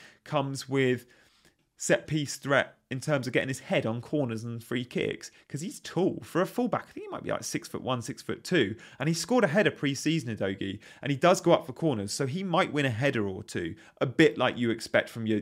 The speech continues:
your centre backs, not your fullbacks. You don't see many fullbacks going up for set pieces. Um, there's a few, there's a few. Um, in terms of assists, Udogie does edge it, and again, the average position map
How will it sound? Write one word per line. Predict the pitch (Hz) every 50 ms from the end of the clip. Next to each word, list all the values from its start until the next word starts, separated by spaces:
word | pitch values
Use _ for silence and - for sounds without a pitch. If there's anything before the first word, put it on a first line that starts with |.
| -
your | - -
centre | 120 - 147 143 - -
backs, | - 104 95 - - -
not | 127 110 -
your | -
fullbacks. | 107 - 160 156 143 - - 113 - - -
You | - 175
don't | 202 180 160
see | - 208 190
many | 151 117 107
fullbacks | 110 - - 113 107 - 95 - 107 -
going | - 110 104 98
up | 98 -
for | - 113
set | - - - -
pieces. | - 107 98 104 - 98 107 107 107 113 - - - - - -
Um, | - - 123 127 127 127 123 123 120 117
there's | - - 240 -
a | -
few, | - - 110 95 92 113 110 -
there's | - 170 147
a | 135
few. | 113 - - 95 - - - - - - - - - - -
Um, | - 135 143 143 139 - - -
in | - -
terms | - 226 226 214
of | 220 190
assists, | 175 - - 160 185 170 - -
Udogie | 151 131 - 147 143 135 127 127 127
does | - 127 123 120
edge | 120 117 113 - 151
it, | 170 -
and | 113 123
again, | 120 113 135 123 113 104 101 - - - _ _ _ -
the | 139 147
average | 156 170 165 165 165 -
position | - 120 139 151 - - 110 101 95
map | 95 95 117 127 -